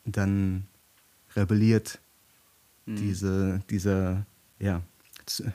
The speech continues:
Speaker 1: Zustand, den wir so das Selbst nennen.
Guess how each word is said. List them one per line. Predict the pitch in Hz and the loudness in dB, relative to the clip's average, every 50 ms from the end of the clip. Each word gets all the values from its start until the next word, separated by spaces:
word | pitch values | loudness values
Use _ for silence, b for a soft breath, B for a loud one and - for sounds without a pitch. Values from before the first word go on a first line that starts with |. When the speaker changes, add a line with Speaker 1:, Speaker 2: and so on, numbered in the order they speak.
| - | -8
Speaker 1:
Zustand, | - - - 127 113 - - 104 98 98 95 - | -8 -6 -6 -4 -4 -2 -2 0 0 0 0 0
den | 101 98 95 92 | -2 -2 0 0
wir | 95 90 92 95 92 92 | -2 -2 -2 -4 -4 -6
so | 90 - - 101 | -8 -8 -10 -8
das | 98 92 92 - - - b b b b _ - | -6 -6 -8 -8 -10 -14 b b b b _ -12
Selbst | 92 98 98 98 110 110 - - - - - - - | -6 -4 -2 -2 -2 -2 -4 -6 -8 -12 -16 -16 -10
nennen. | - - 95 95 92 98 117 120 | -6 -4 -4 -2 0 -2 -2 -2